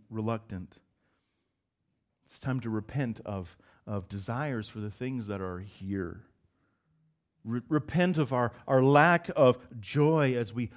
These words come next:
open our wallet and our bank accounts to the Lord.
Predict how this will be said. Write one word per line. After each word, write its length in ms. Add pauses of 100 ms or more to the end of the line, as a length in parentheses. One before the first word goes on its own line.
(160)
open 420
our 200
wallet 560
and 120
our 120 (240)
bank 240
accounts 420 (220)
to 400
the 100
Lord. 460